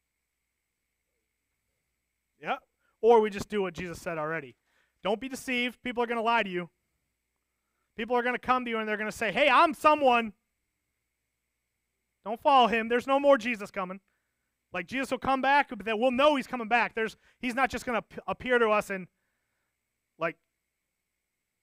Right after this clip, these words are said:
don't follow anyone else. And then finally, don't be alarmed. Like, we have hope, not fear. Don't be alarmed.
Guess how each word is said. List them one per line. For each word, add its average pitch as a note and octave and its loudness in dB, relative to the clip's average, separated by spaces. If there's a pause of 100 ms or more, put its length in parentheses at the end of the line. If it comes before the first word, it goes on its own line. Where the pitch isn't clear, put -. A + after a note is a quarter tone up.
(180)
don't A3 -2
follow A#3+ 6
anyone A#3 -2
else. F3 -8 (2250)
And E3+ -14
then D#3+ -12
finally, D#3 -12 (1400)
don't E4+ -10
be A#3 -14
alarmed. - -6 (1500)
Like, - -20
we A3 -8
have G#3+ -10
hope, F#3+ -8 (1000)
not G#3+ -16 (100)
fear. C#3 -20 (1400)
Don't A#3 -10
be A#3 -20
alarmed. F3+ -10